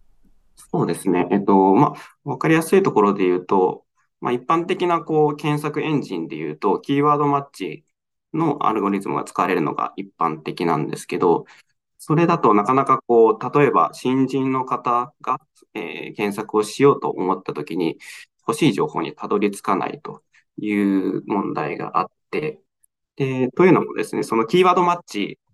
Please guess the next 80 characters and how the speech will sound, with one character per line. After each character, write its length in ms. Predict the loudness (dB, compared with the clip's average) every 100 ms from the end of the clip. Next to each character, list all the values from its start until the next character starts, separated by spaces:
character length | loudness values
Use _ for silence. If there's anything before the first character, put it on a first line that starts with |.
| _
で、 200 | -2 -2 0
え 80 |
ー、 60 | -2
検 180 | -2 -6
索 220 | -6 -6
し 80 | 0
て 140 | 2
い 60 | 2
く 100 | 0
と、 280 | 0 0 -2
正 340 | -4 -4 -2
し 160 | -2 -2
い 60 |
こ 160 | -2 -8
の 100 | -2
用 260 | -2 -2 -2
語 100 | -4
を 80 | -4
知 160 | -10
っ 40 | -16
て 180 | -6
ま 160 | -2 -2
す 120 | -6
か 160 | -8 -8
と 120 | -6
か、 240 | -4 -4 -4 -20 _
正 140 | -6 -4
確 240 | -2 2
に 240 | 2 2
こ 480 | 0 0 2 0 -2
う 20 | -8
調 260 | -4 0
べ 120 | 0
る、 280 | 0 -2 -10 _ _ _ _ _ _ _
こ 460 | _ -10 -6 -6 -8
う、 20 | -6
ク 160 | 0
エ 120 | 0
リ 240 | 0 -4 -10 -4
は 160 | -2
ど 100 | 0
ん 80 | 0
な 80 | 0
の 100 | -2
が 120 | -4
い 40 |
い 20 | -8
ん 80 |
で 80 | -10
す 100 | -10
か 120 | -10
み 100 | -10
た 100 | -8
い 60 | -6
な 80 | -4
の 100 | 0
が、 240 | 0 0
こ 80 | -2
う、 40 | 0
新 180 | 2
人 80 | 4
の 60 | 2
方 180 | 2 -2
だ 100 | -2
と 80 | -4
な 120 | -6
か 100 | -4
な 100 | -4
か 100 | -6
想 200 | -6 -6
像 120 | -4
が 100 | -6
つ 80 | -8
か 80 | -10
な 100 | -10
い 60 |
と 80 | -14
い 60 | -18
う 20 |
か、 200 | -18